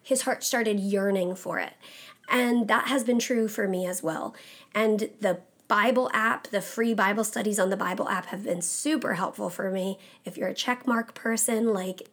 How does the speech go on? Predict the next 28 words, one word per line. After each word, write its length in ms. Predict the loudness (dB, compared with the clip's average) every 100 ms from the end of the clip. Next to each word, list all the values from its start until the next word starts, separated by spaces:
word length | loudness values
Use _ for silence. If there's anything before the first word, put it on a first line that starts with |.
| -6
there 140 | -2
are 120 | 0
literally 440 | 0 0 0 0 0
little 220 | 0 -4
check 260 | -6 -8 -4
marks 360 | -4 -4 -8 -10 -18 -20 -20 -20 -20 0
just 180 | 2 2
to 60 |
help 240 | 2 4 4
you 80 | 4
keep 220 | 2 -2
track 320 | 0 0 0
of 80 | -4
your 80 | -4
progress. 720 | -4 -4 -2 0 0 2 0 0
And, 460 | 0 0 -2 -4 -10 -20 -20 -20 -20 _ _ _ _ _ _ _ 2
and 280 | 4 4
then, 580 | 4 4 6 4 2 -2 -10 _ _ _ -10
uh, 40 | -10 -10
huge, 720 | -8 4 6 6 4 0 -4 -10 _ -8
uh, 120 | -6 -4 -4 0
I, 180 | 0 0
this 300 | 0 2 4
is 140 | 4 2
what 140 | 2
I 80 | 2
really 300 | 2 2 4
recommend. 640 | 2 0 -2 0 -2 -4